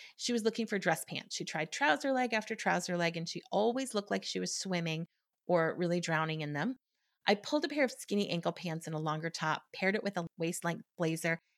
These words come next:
and she looked amazing. Don't be afraid to try. Don't be afraid to try different styles, but consider that you have to switch out all of your proportions. She was used to bigger pants and smaller tops. We flipped the script and it absolutely worked. If you do want to do slimmer bottoms,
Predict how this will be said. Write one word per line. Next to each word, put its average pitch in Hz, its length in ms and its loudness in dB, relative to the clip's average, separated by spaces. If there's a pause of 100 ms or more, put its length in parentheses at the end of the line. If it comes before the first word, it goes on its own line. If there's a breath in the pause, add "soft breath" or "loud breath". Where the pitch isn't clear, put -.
(140)
and 208 140 0
she 226 200 0
looked 202 260 -2 (100)
amazing. 185 720 2 (400)
Don't 226 260 4
be 285 140 0
afraid 254 380 4
to 233 100 -2
try. 185 420 0 (280)
Don't - 220 -8
be 269 120 2
afraid 262 240 -2
to 240 80 -2
try 214 180 -2
different 202 300 -4
styles, - 340 -2 (380)
but - 120 -2
consider 233 360 -2
that 247 100 -2
you - 100 2
have 214 200 -2
to 226 80 -4
switch - 280 -2
out 185 200 2
all 160 240 0
of 170 80 -2
your 160 100 0
proportions. - 720 -4 (320)
She - 140 -2
was 214 180 0
used 240 220 -2
to 294 60 2
bigger 226 240 2
pants 202 460 2
and 185 140 -2
smaller 151 280 -2
tops. - 440 -2
We 190 140 0
flipped 214 360 -4
the 240 80 -2
script 196 400 -2
and 180 120 -2
it - 100 -4
absolutely - 440 -6
worked. - 260 -10 (460)
If 226 200 4
you 247 60 0
do 233 320 -2
want 254 220 4
to 240 40 4
do 208 200 2
slimmer 185 320 0
bottoms, 156 480 0